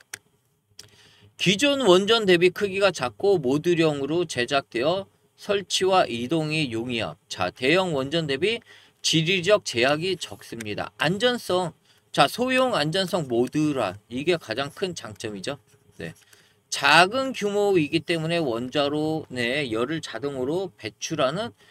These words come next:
자연 냉각 가능하고요. 자동화 시스템으로 안전성 높음. 자, 모듈화. 모듈 형태로 공장에서 제작하고 현장에서 조립함으로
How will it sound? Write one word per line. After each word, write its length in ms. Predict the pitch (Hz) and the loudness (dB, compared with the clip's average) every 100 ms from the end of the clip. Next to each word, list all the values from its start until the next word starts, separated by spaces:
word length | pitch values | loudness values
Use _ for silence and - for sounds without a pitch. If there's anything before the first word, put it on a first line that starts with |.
| _ _ | _ _
자연 480 | - 127 156 208 180 | -2 4 4 4 2
냉각 340 | 139 151 190 | -2 0 0
가능하고요. 840 | - 131 143 160 196 180 160 202 214 | 0 -4 -4 -2 -2 0 0 0 -4
자동화 480 | - 127 131 156 165 | -6 -4 -2 -2 -2
시스템으로 760 | 165 175 - - 160 170 233 240 _ _ | -2 -6 -8 -6 -4 0 0 -2 _ _
안전성 640 | - 120 135 165 165 180 156 | -4 -2 0 -2 -2 -4 -2
높음. 380 | 117 - 117 98 _ _ _ | -4 -4 -8 -8 _ _ _
자, 180 | - 113 | 0 0
모듈화. 680 | 131 151 170 196 185 175 165 _ _ - | 4 2 4 2 2 0 -2 _ _ 0
모듈 400 | 143 202 247 247 | 2 2 2 2
형태로 480 | 240 226 247 240 226 | 0 0 2 2 0
공장에서 800 | - 160 180 175 165 156 170 | -2 -2 0 0 0 0 0
제작하고 880 | 185 - 120 151 - 147 139 185 185 | -4 -4 -2 -2 -2 -4 0 2 2
현장에서 680 | 180 175 170 156 156 185 180 | 0 -2 -2 -4 -2 -2 -4
조립함으로 800 | - 117 139 147 135 139 202 | -4 -4 -4 -6 -6 0 0